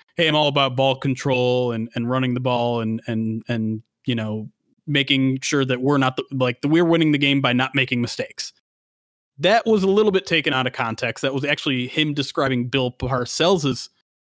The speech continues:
kind of, um, and his Texas Tech, or Texas A and M, I should say,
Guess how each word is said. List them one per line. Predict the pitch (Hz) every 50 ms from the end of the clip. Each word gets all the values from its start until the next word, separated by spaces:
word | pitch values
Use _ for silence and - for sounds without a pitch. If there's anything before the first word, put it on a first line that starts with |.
| _ _
kind | - 151 131 123 123
of, | 117 117 - - _ -
um, | 127 123 117 113 110 110 120 - -
and | 175 196 190 175 147
his | 151 156 135 -
Texas | - 139 - - 135 131
Tech, | - 139 120 - - - _ _ _ _ _ -
or | - 135
Texas | 131 - 143 131 - 135 127 - - - - _
A | - 139 127
and | 123 123
M, | 117 110
I | 110
should | - - 113 107
say, | - 127 117 110 107